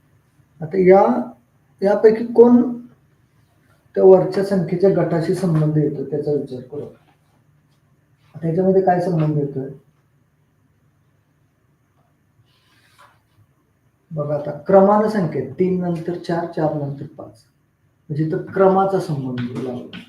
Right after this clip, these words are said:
क्रम, क्रमाने संख्या सात, आठ, नऊ, एक, दोन, तीन. तसं आता कुठं आहे बघा, दोन, चार, पाच नाही होत. सात, सहा, सात, नऊ पण नाही होत. पाच, सहा, सात होत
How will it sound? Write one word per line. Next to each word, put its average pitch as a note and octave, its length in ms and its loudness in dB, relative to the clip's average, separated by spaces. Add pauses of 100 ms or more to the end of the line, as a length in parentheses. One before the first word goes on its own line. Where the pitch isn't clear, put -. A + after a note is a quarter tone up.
(380)
क्रम, D#3+ 200 -2 (1120)
क्रमाने E3+ 560 -4
संख्या - 440 -12 (2750)
सात, D3+ 240 -4
आठ, C#3+ 240 -6
नऊ, C#3 280 -8
एक, D#3 260 -2
दोन, C#3+ 100 -4
तीन. B2+ 460 -8 (340)
तसं F3 220 -6
आता F3+ 100 -6
कुठं F3+ 220 -4
आहे D#3+ 100 -2
बघा, D3+ 220 -2
दोन, E3 320 -2
चार, E3+ 200 -4
पाच D#3 320 -4
नाही C3 200 -4
होत. A#2+ 100 -6 (880)
सात, E3 340 -6 (320)
सहा, E3 240 -2
सात, E3+ 360 -4
नऊ E3 280 -2
पण D3 220 -6
नाही B2 180 -8
होत. B2 100 -12 (340)
पाच, E3 280 -2
सहा, E3 160 -2
सात D#3 340 -4 (200)
होत D3 80 -12